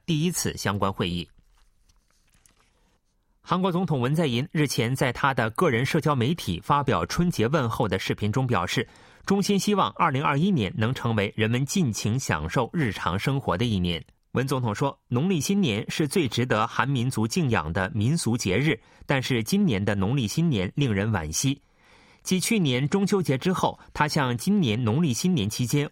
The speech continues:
无法返乡探亲的国民表示慰问。与此同时，文总统还向在农历新年公休日期间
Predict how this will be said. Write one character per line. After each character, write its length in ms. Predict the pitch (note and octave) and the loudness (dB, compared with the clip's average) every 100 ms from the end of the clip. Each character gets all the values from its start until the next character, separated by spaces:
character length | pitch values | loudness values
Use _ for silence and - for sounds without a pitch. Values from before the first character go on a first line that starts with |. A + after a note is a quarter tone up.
| - | -4
无 160 | A#2+ | -2
法 220 | F#3 D#3+ D3+ | 0 0 0
返 280 | - F#2 D#3+ | -2 -2 -2
乡 200 | D3+ D3 | -2 -2
探 180 | - G#2 | -2 -2
亲 140 | - | -2
的 80 | A2+ | -2
国 180 | G#2 A#2+ | 0 0
民 240 | A#2 F#2+ | 0 -2
表 260 | - F#2 E2 | -2 -2 -2
示 160 | - A#2+ | -2 -2
慰 180 | C#3+ | 0
问。 140 | A2 G#2+ - _ _ - | 0 -2 -6 _ _ -8
与 100 | C#3 | -4
此 120 | C#3+ | -2
同 160 | G#2+ B2 | 0 0
时， 240 | - A#2+ - - - | 2 0 -2 -12 -4
文 120 | C#3 E3 | 0 0
总 160 | F#3+ | 0
统 200 | D3+ G#2+ | 0 -2
还 200 | - B2+ | 0 -2
向 280 | - C#3+ A#2 | 0 0 0
在 220 | C3 A#2 | 0 0
农 220 | A2+ B2+ | 0 2
历 120 | F3+ B2+ | 0 0
新 240 | - F#3+ | 0 2
年 200 | A2+ G#2+ | 2 0
公 220 | A#2 F#3 F#3+ | 0 0 2
休 200 | F#3+ G3 | 2 2
日 160 | C#3 | 0
期 160 | - C3 | 0 0
间 240 | C#3+ D3 | 0 -2